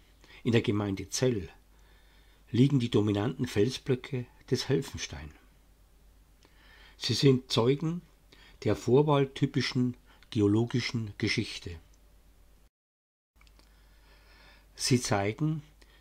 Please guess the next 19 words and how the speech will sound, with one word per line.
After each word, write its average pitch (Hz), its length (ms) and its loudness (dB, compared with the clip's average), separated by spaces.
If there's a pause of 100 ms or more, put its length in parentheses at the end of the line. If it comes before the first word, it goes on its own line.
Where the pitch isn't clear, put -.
(160)
die 151 120 4
für 147 360 4
den, 120 340 2
äh, 95 240 -4
Granit 110 540 -4 (280)
typischen 143 640 0 (160)
Wollsackverwitterungen. 98 1600 -2 (680)
Das - 220 -8
heißt, 117 480 -2 (1080)
bei 101 120 0
der 110 200 0
über 185 520 0
viele 202 380 -4
Millionen 147 640 4
Jahre 123 440 -2
dauernden 131 480 -4
Verwitterung 117 720 -2 (840)
wurden 120 260 4
Blöcke 180 480 -2